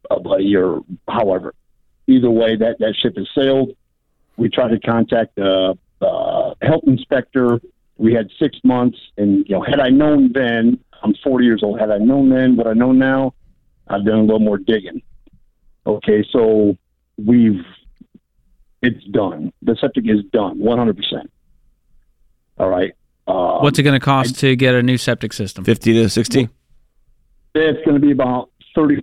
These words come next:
Speaker 1: probably twenty-five, thirty thousand dollars.
Speaker 3: Oh, okay, that's not as bad
Speaker 2: All
Speaker 3: as I
Speaker 2: right.
Speaker 3: thought. Okay.
Speaker 1: But that's a deep cut. That's taking six feet of earth, the entire length of my field system,
Speaker 3: Mm-hmm.
Speaker 1: out with X amount of dump trucks and bringing that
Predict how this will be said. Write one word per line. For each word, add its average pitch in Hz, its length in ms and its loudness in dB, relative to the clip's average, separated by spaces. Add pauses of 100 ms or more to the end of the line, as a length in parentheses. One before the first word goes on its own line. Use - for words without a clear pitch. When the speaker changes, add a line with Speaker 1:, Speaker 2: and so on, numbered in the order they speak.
Speaker 1:
probably 170 320 0
twenty-five, 139 500 0
thirty 127 280 2
thousand 98 340 -2
dollars. - 340 -6 (120)
Speaker 3:
Oh, 104 160 0
okay, 92 200 -4
that's 113 180 -4
not 90 160 -10
as - 80 -20
bad 127 120 -4
Speaker 2:
All 123 80 2
Speaker 3:
as 120 60 2
I - 40 0
Speaker 2:
right. 160 80 -4
Speaker 3:
thought. 92 180 -8 (360)
Okay. 87 160 -12 (220)
Speaker 1:
But 123 160 0
that's 147 180 0
a 143 40 4
deep 151 320 0
cut. - 280 -4
That's 110 240 -4 (160)
taking 113 540 2 (120)
six 147 240 -4
feet 131 140 2
of 113 120 -4
earth, 139 200 0 (840)
the 113 140 2
entire 123 340 0
length 123 220 0
of 117 80 2
my 101 140 0
field 139 300 -2
system, 131 400 2
Speaker 3:
Mm-hmm. 101 240 -2 (120)
Speaker 1:
out 113 240 -2 (120)
with 113 200 -2 (460)
X 101 240 -6
amount 113 220 2
of 98 100 -8
dump 123 240 -4
trucks 127 400 -4
and 107 240 0
bringing 110 220 2
that 101 160 0